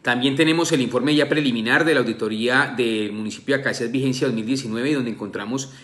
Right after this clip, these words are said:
hallazgos penales, disciplinarios, administrativos y fiscales. Esperamos la contradicción, que incluso tiene que ver uno de ellos con el tema de la, de una fase dos de la estación de policía de Acacías. A los habitantes de Mapiripán les quiero contar que estamos pendientes,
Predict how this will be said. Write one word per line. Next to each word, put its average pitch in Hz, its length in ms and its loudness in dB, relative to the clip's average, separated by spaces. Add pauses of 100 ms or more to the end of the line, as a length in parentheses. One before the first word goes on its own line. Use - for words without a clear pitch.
(180)
hallazgos 123 720 0
penales, 120 720 -2
disciplinarios, 110 720 -6
administrativos 113 680 -6
y 123 60 -10
fiscales. 113 380 -4
Esperamos 120 420 -4
la 123 120 -4
contradicción, 101 680 -4 (320)
que 127 100 -4
incluso 123 480 -2
tiene 135 240 0
que 135 100 -6
ver 110 160 0
uno 123 220 -2
de 123 80 2
ellos 127 220 -4
con 117 200 -6
el 104 120 -8
tema 113 240 -6
de 117 60 -6
la, 110 280 -8
de 98 220 -10
una 107 320 -8
fase 131 560 0
dos 139 360 2 (240)
de 117 160 -4
la 113 100 -2
estación 104 320 -8
de 110 80 -4
policía 101 760 -8
de 95 400 -8
Acacías. - 760 -12 (1700)
A 117 120 -4
los 120 140 0
habitantes 123 320 2
de 165 60 6
Mapiripán 135 480 2
les 151 140 2
quiero 156 240 4
contar 165 400 2
que 151 60 -2
estamos 139 300 -4
pendientes, 165 880 0